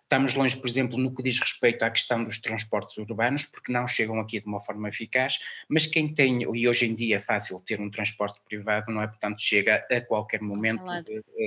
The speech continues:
Speaker 1: eh, a qualquer sítio. Mas, eh, eh, fazia falta e faz, continua a fazer falta, eh, este tipo de atividades, porque de certa forma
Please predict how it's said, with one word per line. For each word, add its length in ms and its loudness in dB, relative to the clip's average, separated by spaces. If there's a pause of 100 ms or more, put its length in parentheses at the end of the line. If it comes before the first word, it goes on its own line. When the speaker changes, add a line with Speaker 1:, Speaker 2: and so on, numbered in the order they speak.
(160)
Speaker 1:
eh, 20 -2
a 80 -6
qualquer 300 -2
sítio. 320 -10 (400)
Mas, 400 6 (280)
eh, 560 8
eh, 40 2 (640)
fazia 420 4
falta 420 2
e 60 0
faz, 300 0
continua 420 -2
a 20 2
fazer 280 -4
falta, 440 2 (300)
eh, 200 6
este 220 0
tipo 220 -4
de 60 2
atividades, 560 2 (140)
porque 340 -4
de 80 -14
certa 320 2
forma 460 2